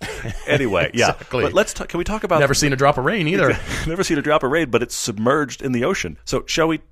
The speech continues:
Speaker 2: try to answer th-, uh, the question about Clem's wife?
Speaker 1: I'd like to hear your answer.
Speaker 2: Uh, Clem,
Speaker 1: I'd like
Speaker 2: I don't
Speaker 1: to hear
Speaker 2: know your
Speaker 1: thoughts.
Speaker 2: wife, so I'm not gonna s-, pretend like I do.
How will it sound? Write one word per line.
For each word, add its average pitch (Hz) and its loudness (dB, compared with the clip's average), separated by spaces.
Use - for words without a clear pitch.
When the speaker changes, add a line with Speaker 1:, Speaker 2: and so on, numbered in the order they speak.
Speaker 2:
try 202 -2
to 180 -2
answer 127 -2
th-, 92 -12
uh, 95 -2
the 92 -6
question 92 -2
about 78 -6
Clem's 80 -10
wife? 64 -8
Speaker 1:
I'd 180 2
like 262 2
to 202 0
hear 202 4
your 196 2
answer. 196 -2
Speaker 2:
Uh, - 0
Clem, 180 -2
Speaker 1:
I'd 165 4
like - 4
Speaker 2:
I 160 4
don't 139 4
Speaker 1:
to 170 0
hear - 0
Speaker 2:
know 180 2
your 147 2
Speaker 1:
thoughts. 82 -2
Speaker 2:
wife, - -14
so 98 -2
I'm 92 -4
not 101 -2
gonna 95 -6
s-, - -8
pretend 95 -6
like 82 -4
I 82 -4
do. 73 -6